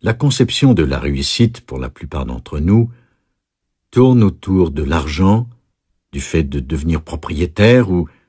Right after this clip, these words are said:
d'acquérir des possessions. Mais nous considérons l'état de joie comme étant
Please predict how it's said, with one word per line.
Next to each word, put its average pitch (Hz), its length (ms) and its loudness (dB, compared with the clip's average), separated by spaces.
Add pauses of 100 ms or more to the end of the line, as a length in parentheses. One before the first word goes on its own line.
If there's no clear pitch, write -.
(120)
d'acquérir 98 520 0
des 87 140 0
possessions. - 680 -6 (180)
Mais 107 360 0 (680)
nous 69 140 -10
considérons 117 800 0
l'état 117 360 0
de 78 140 -6
joie 95 480 0 (800)
comme 95 180 0
étant 90 400 -4